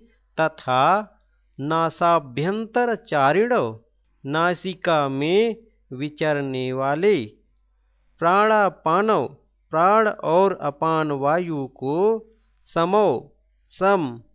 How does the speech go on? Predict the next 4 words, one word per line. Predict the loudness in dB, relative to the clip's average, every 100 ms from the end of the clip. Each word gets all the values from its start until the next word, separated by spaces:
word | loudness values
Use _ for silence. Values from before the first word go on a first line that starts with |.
| _ -8
कृत्वा, | -6 -6 -4 -2 0 2 0 -4 _ _ _ -4
करके, | -4 -4 -6 -6 -10 _ _ _ _ _ _ _ _ -10
यतेन्द्रिय | -6 -6 -4 -2 -2 -2 -4 -4 -4 -6 _ -6
मनोबुद्धि, | -4 -2 -4 -4 -6 -8 -10 -8 -4 -4 -6